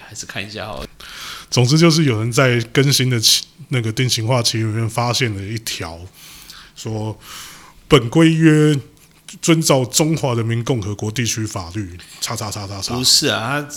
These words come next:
Speaker 1: 他意思是说本规约，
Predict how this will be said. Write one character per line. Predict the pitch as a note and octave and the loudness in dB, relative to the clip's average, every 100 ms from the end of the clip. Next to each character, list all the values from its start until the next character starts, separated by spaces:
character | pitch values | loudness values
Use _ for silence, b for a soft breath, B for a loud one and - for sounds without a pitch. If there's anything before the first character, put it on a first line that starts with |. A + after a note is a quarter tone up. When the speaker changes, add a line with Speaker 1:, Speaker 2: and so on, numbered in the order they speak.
| - | -12
Speaker 1:
他 | - C#3+ | -4 -2
意 | B2 | -2
思 | C#3 C#3 | -4 -4
是 | C3+ C#3 | -4 -4
说 | B2+ B2 A#2+ A#2+ - - | -4 -2 -4 -6 -14 -10
本 | G#2 A2 | -8 -8
规 | - B2+ | -4 -2
约， | C3 C3+ A#2 | 0 -2 -4